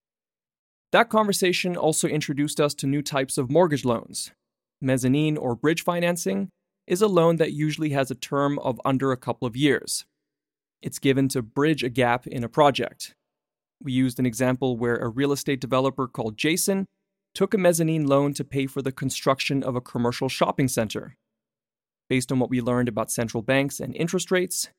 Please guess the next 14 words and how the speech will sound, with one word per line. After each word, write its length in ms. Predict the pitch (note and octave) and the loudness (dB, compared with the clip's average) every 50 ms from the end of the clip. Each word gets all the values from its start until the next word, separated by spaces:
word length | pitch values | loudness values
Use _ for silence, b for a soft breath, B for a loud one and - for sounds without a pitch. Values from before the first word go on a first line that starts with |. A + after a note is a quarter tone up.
| _ _ - | _ _ -8
we 140 | - D3 C#3+ | -4 0 0
also 240 | C#3+ D3 - D3+ | 2 2 0 -2
pointed 360 | C3 - C#3+ C3 C3 C3 C3 B2 | -4 -2 0 -2 0 0 0 0
out 200 | B2 B2+ B2+ - | 0 0 0 -2
that 200 | A#2+ G#2+ A2 - | -6 -8 -6 -2
bridge 280 | C3+ C3 C3 - - | -2 0 0 0 0
loans 340 | C3 B2+ B2+ B2+ B2+ B2+ - | 0 2 2 2 2 0 -2
have 160 | - B2 A2+ | -6 -10 -8
less 320 | A#2+ A#2 A#2+ B2 B2+ - - | -4 -2 -2 -2 -2 -2 -6
exposure 560 | B2 - - - - B2 A#2+ A#2+ A2+ A#2+ A2+ | -8 -10 -8 -6 -2 -2 -2 -2 -2 -4 -6
to 140 | - B2 G#2 | -6 -8 -6
interest 440 | - - E3+ E3 - D3 - - | -4 -4 -4 -2 -2 -4 -4 -4
rate 160 | - A#2 - - | -6 -6 -6 -4
risk. 440 | A#2+ A#2+ - - - - - - | -4 -4 -2 -2 -6 -8 -10 -14